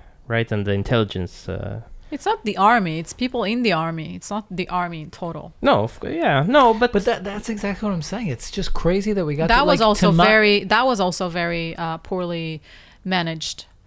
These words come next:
Speaker 2: They should have, instead of hugging the people who are saying, "We're not going to our reserve because we're not agreeing with what's happening in the government," instead of hugging, they should have said, "You know what?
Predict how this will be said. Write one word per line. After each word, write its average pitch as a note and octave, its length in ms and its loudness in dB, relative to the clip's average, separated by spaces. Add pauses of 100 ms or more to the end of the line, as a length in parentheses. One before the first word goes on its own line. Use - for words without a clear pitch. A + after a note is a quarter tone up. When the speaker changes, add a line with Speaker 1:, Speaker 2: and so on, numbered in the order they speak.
(380)
Speaker 2:
They A3 200 4
should C#4+ 220 0
have, A3+ 300 2
instead G#3 380 0
of G#3+ 80 2 (240)
hugging G#3+ 800 -2
the F#3+ 120 -8
people G#3+ 280 -6
who G3+ 60 -4
are G3+ 80 -6 (160)
saying, G#3 380 -2
"We're A3 260 -6
not G#3+ 200 -4
going A3+ 360 0 (120)
to G#3 220 -2
our G3+ 280 -2
reserve G#3 480 0
because G3 320 -6
we're F#3+ 400 -4
not F#3+ 340 0
agreeing G3+ 420 -4
with F#3+ 140 -4
what's F#3+ 220 -6
happening G3 340 -6
in F#3+ 80 -6
the F#3+ 60 -6
government," G#3+ 520 0 (300)
instead C4+ 160 2
of B3+ 80 2 (120)
hugging, G#3 420 0
they G3 80 0
should A3+ 180 -2
have G#3 80 -4
said, B3 340 2
"You F#3+ 100 0
know G3+ 180 4
what? A3+ 420 2